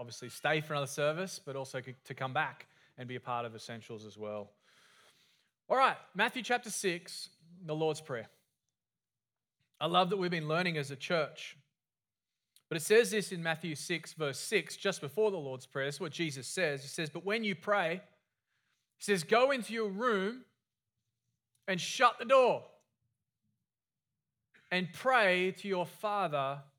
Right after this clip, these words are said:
who is in secret." I want to preach a message today. This is the title, The Secret Prayer. This is the title, The Secret Prayer. And the more I thought about the title,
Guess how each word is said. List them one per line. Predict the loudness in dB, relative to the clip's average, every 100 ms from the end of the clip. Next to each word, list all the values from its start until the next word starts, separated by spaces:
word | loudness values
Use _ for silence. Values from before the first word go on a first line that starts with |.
| _
who | -6 -6
is | -6
in | -8 -10
secret." | -10 -6 -6 -8 -14 -18 _ _ _ _ _ _ _ _ _ _ _ _ _
I | -4
want | -2
to |
preach | 2 0 0
a | -2
message | -2 -2 -6 -8
today. | -8 -4 0 0
This | -2
is |
the | -10
title, | -8 -2 0 0 -6
The | -8
Secret | -8 -2 -2 -2 -8 -10 -12 _ _
Prayer. | -6 -4 -4 -12 _ _ _ _ _ _ _ _ _ _ _ _ _
This | -14
is | -6
the |
title, | 0 0 -2 -10 -4
The | -2
Secret | -2 -2 0 0 2 2
Prayer. | 4 6 6 4 -14 _ _ _ _ _ _ _ _ _ _ _ _ _ _ -20 -20 -20 -20 _ _ _ -2
And |
the | 4
more | 6
I | 6
thought | 6 4
about | 4 2
the | 0
title, | 2 6 6 6 0